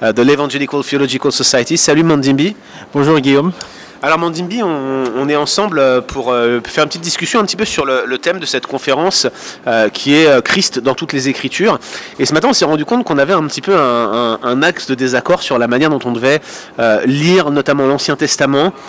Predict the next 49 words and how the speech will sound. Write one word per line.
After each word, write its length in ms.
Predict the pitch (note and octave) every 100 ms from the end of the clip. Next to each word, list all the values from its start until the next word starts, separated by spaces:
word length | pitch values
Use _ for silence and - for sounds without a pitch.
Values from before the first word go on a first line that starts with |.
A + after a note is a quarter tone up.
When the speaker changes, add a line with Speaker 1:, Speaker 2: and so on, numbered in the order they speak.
| - -
Speaker 1:
à 120 | B2
la 80 | B2+
lumière 560 | C#3 C#3+ D3+ E3+ E3+
de, 240 | C#3 B2 A#2
de 100 | A#2+
la 120 | A#2+
révélation 500 | B2+ C3 B2 - D3
de 80 | B2+
Christ 280 | - D#3+
dans 60 | C3+
le 80 | C3
Nouveau 220 | C#3 C3+
Testament. 480 | C3 - C3 C#3+ G#3+ - -
Est-ce 100 | -
que 60 | -
tu 100 | A3+
peux 100 | -
nous 100 | A3
expliquer 320 | F3 - E3
un 100 | F#3
peu 140 | D#3 F3
comment 220 | C#3+ C3+
toi 180 | D#3+ D#3+
tu 140 | -
vois 180 | C3 C3
les 80 | B2
choses ? 320 | - F#3 C#3+
Et 20 |
puis 160 | - B2+
ensuite, 200 | E3 D#3
moi 100 | C3+
je 60 |
donnerai 200 | C3 B2+
un 40 | C3+
peu 100 | D3+
mon 140 | C#3
point 160 | C#3 C3+
de 40 |
vue, 80 | C#3+
ça 100 | C3
sera 180 | - B2+
un 80 |
peu 120 | B2 D3+
la, 320 | B2+ A2+ G#2+
la 120 | A#2
discussion 460 | A#2+ - C3 - C#3+
qu'on 200 | B2 A#2
aura, 300 | A2 B2+ A#2
euh, 160 | G#2